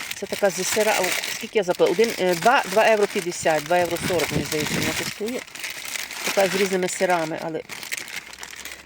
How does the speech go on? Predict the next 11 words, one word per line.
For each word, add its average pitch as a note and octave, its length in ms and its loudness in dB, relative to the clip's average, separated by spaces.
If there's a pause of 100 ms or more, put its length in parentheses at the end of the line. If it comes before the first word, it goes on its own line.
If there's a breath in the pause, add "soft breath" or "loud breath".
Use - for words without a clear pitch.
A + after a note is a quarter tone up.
(120)
що F#3+ 60 -8
т-, - 180 -14
це - 140 -6
тільки F#3+ 280 -10
сири? G3+ 420 2
А, A3+ 340 -4 (340)
бо F3+ 80 -4
один G3 220 0
раз G#3 200 2
були F#3+ 200 2
ще... F#3+ 240 4